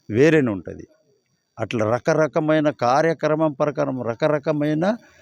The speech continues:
వాజాలు ఉన్నాయి, రకరకమైన భజంత్రలు ఉన్నది.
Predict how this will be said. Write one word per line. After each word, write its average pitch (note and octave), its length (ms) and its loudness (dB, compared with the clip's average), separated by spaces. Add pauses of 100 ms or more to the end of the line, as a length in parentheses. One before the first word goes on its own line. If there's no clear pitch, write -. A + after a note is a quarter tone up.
(240)
వాజాలు A#2+ 680 4
ఉన్నాయి, D3+ 260 2
రకరకమైన D3 1040 0 (680)
భజంత్రలు B2+ 640 2
ఉన్నది. F2+ 380 -10